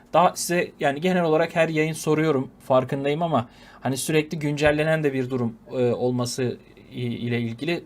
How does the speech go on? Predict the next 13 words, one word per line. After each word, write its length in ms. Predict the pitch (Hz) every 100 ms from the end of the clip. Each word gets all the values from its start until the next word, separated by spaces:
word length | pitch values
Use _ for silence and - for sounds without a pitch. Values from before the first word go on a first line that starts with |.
| -
izleyicilerimiz 680 | 135 147 139 127 127 123 117
de 60 |
merak 340 | 113 131 143 147
ediyorlar. 340 | 135 135 143
Yeni 280 | 131 131 123
bir 80 | 120
gelişme 460 | 120 117 - 117
var 140 | 113 107
mı 120 | 110
yok 220 | 110 104
mu 60 | -
şeklinde. 500 | 117 - 107 147 180 - - - - - -
E, 400 | 131 127 127 127